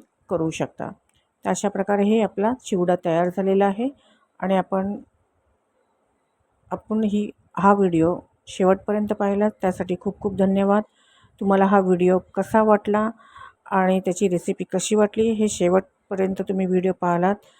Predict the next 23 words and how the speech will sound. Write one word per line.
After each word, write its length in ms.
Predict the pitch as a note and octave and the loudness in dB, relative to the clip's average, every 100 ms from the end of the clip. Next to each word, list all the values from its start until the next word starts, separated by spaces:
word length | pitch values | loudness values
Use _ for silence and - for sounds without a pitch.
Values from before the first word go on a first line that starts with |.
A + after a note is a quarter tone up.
| _ _ _ | _ _ _
त्यासाठी 480 | G3+ F#3+ F#3+ G3 A#3 C4 - _ _ _ _ - - | -4 0 0 0 -2 -4 -12 _ _ _ _ -12 -4
thank 260 | F3 E3+ | -2 -2
you 60 | G3 | -4
for 260 | - F#3+ G3 - | -2 -2 -2 -4
watching. 340 | F3 E3+ G#3 A#3+ - _ _ _ _ _ | -4 -2 -4 -6 -8 _ _ _ _ _
आणि 240 | F3 F3+ F3+ | -2 0 2
व्हिडिओ 260 | F#3 F#3+ | 4 4
कसा 280 | F#3 F#3 G3+ | 2 -2 0
वाटला 280 | F#3 F3 F3+ | 0 0 0
ते 160 | F3+ F#3 | 0 -4
न-, 120 | F#3 - _ _ _ F3+ | -6 -10 _ _ _ -4
जरूर 260 | F#3+ G3 G#3+ | 0 2 4
मला 240 | G#3+ G#3 | 4 4
कळवा 360 | G3+ G3+ G3+ G#3+ - _ _ _ _ _ _ | 2 0 0 0 -4 _ _ _ _ _ _
आणि 140 | G3 F#3+ | -2 2
ही 120 | G3+ | 4
रेसिपी 380 | F#3 F#3 A3+ A#3+ | 2 0 -2 -2
कशी 260 | A3+ A#3 | -4 0
वाटली 260 | G3+ G3 G3+ | 0 0 0
हेही 360 | G3 G3+ G#3+ | 2 4 4
जरूर 300 | A3+ G3+ G3+ | 4 2 2
मला 240 | G3 F#3+ F#3+ | 2 2 2
कळवा. 360 | G3 F3+ F#3 | 0 -2 -2